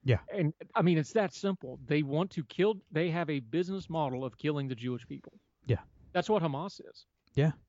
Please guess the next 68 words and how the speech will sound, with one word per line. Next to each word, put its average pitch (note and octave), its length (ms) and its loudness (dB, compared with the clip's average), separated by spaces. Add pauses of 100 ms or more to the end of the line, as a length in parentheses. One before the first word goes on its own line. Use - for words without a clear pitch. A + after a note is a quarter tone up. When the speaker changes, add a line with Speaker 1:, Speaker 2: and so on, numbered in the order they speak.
(120)
Speaker 2:
And E3 80 2
until F3+ 240 2
you G3 100 2
do F#3+ 120 0
something F3+ 220 -4
about E3+ 200 -4
the D3+ 60 -8
money D3+ 280 0
system G#3 400 -4
and D#3 100 -4
the B2 60 -6
people D#3 280 -4
in C#3 60 -2
Qatar C#3 500 2
that C3 140 0 (160)
do C#3 240 0
it, F3 100 -4 (320)
and C#3 140 2
Iran C3 420 2
who C3 400 2
bolsters C3+ 600 -4
them, D3+ 220 -2
and A#2+ 100 -4
Russia B2+ 280 -2
that C3+ 100 -6
gives B2+ 220 -2
them B2 120 -2
weapons, A#2+ 480 -2 (460)
you're E3 140 4
never B3 260 4
gonna D3+ 160 2
fix - 260 -10
this - 160 -14
problem E3 360 -6
'cause B2+ 180 0
you C#3 80 -4
can't E3+ 240 2
whack-a-mole E3 460 2
terrorists. F3 420 -4
We've C#3+ 160 -2
learned F3+ 260 0
that C3 160 -2
the C#3 100 -8
hard G3+ 280 2
way. - 280 -10 (400)
You C3+ 100 -4
gotta C3+ 140 4
do D3 120 0
something D3 260 0
about C#3 200 -2
the B2+ 60 -10
financial, C3+ 460 -2
and, D#3 260 2
and D#3+ 280 0
even D#3+ 200 2
the C3 120 0
Iranians C3 480 -2
are A#2 40 -10
starting B2 260 -4
to A#2 40 -8
back B2 220 -6
off A#2 120 -4
now C3 200 -2
'cause A#2 240 -8
they B2 100 -2
don't C3 140 -2
wanna A#2 100 -4
get, B2 200 -8